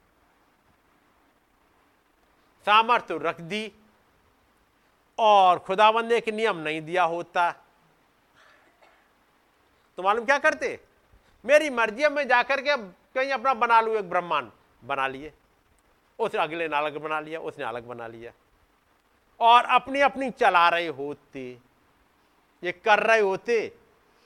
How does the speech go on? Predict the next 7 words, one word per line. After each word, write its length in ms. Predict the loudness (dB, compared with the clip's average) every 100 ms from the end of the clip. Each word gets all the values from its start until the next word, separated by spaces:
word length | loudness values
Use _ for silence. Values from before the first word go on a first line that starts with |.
| _ _ _ _ _ _ _ _ _ _ _ _ _ _ _ _ _ _ -6
इसलिए 320 | -2 2 2
खुदाबंद 520 | 2 2 4 4 2
ने 120 | -2
एक 140 | -2 -2
नियम 340 | -2 0 2
रख 180 | 2 0
दिया 400 | -4 -10 -8